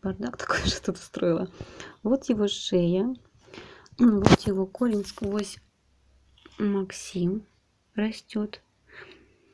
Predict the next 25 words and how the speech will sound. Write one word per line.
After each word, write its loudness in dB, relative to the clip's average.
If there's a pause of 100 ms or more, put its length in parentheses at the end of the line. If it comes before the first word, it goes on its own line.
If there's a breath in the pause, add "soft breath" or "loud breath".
(140 loud breath)
Точнее, 4
не 6
сквозь 4
Максим, 4
я 6
просто 0
обрабатывала 2
так, -4
чтобы 0
не 6
притрагиваться 0 (100)
к -2
этому 0
корешочку. 0
И 2
вот 0
он 4
растет. -4 (560 loud breath)
Прекрасно. -2
Вот -2
он, 2
видите, -2 (160)
новые 2
эти -4
полезли. -2